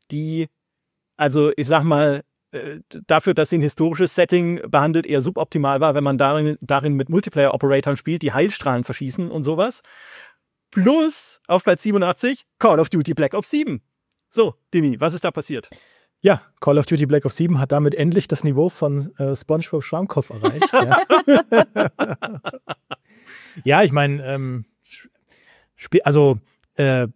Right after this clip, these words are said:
Speaker 2: spiegelt ja ein Stück weit, ihr habt das ja auch in der, in der, in dem, äh, letzten Podcast, äh, mit Fritz hast du's ja sehr thematisiert, ne, die ganze Call of Duty, äh, ich weiß gar nicht, ob's der letzte war, aber halt die Sorgenkinder.
Speaker 1: Mhm.
Speaker 2: Ähm,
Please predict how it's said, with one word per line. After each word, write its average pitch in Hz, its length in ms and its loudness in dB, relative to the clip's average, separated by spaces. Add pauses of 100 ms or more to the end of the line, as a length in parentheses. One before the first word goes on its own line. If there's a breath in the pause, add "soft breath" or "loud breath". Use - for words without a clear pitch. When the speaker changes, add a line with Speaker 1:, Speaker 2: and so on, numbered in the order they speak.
(120)
Speaker 2:
spiegelt 165 340 2
ja 135 120 4
ein 120 60 0
Stück 139 260 -4
weit, 143 200 6
ihr 135 120 2
habt 139 100 0
das - 140 -2
ja 135 80 -2
auch 127 100 -2
in 127 80 -2
der, 120 300 0
in 127 100 -6
der, 120 320 -2
in 120 120 -8
dem, 117 240 -6
äh, 127 200 -4
letzten 127 320 -4
Podcast, - 720 -6 (100)
äh, 113 320 -2
mit 117 240 -2
Fritz - 320 -2
hast 123 180 0
du's 117 140 -2
ja 120 120 4
sehr 117 160 4
thematisiert, 120 640 2
ne, 117 140 4
die 117 60 4
ganze 110 240 -2
Call 117 140 -2
of 113 80 0
Duty, 127 440 2
äh, 117 420 2
ich 113 100 -6
weiß 113 120 -2
gar 120 80 2
nicht, 107 40 2
ob's 98 80 -4
der 110 120 -2
letzte 107 280 -2
war, 104 120 -2
aber 104 120 -4
halt 104 120 -2
die 104 60 0
Sorgenkinder. 110 540 0 (220 loud breath)
Speaker 1:
Mhm. 127 180 6 (160)
Speaker 2:
Ähm, 107 540 2